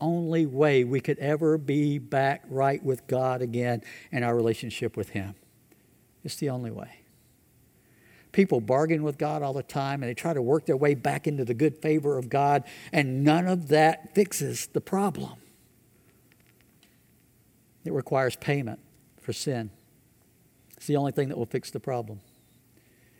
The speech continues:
And the only a-, adequate payment for sin is for one who had no sin to take our place and make the payment in our behalf.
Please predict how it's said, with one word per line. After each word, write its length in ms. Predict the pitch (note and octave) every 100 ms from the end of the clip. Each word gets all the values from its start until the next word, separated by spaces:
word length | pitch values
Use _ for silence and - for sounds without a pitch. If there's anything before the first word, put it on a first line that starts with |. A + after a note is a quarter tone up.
| _ _ _ -
And 100 | D3+
the 80 |
only 200 | D3+ E3
a-, 280 | C#3 D3+ E3+ -
adequate 420 | E3+ F#3 D3 D#3
payment 380 | D3+ E3+ C#3 -
for 100 | B2
sin 480 | - G3+ E3+ C3 - - _ _ _ _ _ _ _
is 200 | D3 -
for 120 | D#3
one 280 | C#3+ D#3 D3+
who 140 | D#3
had 260 | C3 E3+ E3+
no 160 | C#3+
sin 400 | B2 - C3+ A#2+
to 80 | A#2+
take 240 | - B2+ A#2+
our 100 | -
place 600 | C3 B2+ - - - - _ _ _ _ _ _ _ _ _ _ _ _ _ _ -
and 140 | B2+
make 160 | A#2+ -
the 80 |
payment 320 | A2 A#2 A2+ G#2+
in 80 |
our 140 | A2 G2+
behalf. 500 | G2+ G#2 - -